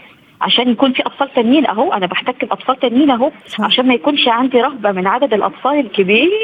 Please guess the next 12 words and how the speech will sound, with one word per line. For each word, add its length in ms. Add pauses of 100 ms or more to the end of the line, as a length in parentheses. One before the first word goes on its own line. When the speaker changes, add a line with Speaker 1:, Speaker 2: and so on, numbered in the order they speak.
(220)
Speaker 1:
اللي 140
أنا 180
هشوفه 260
في 80
المدرسة 500 (300)
أو 140
الوشوش 340
الغريبة 460
اللي 140
ممكن 280
أنا 200
أرفضها. 520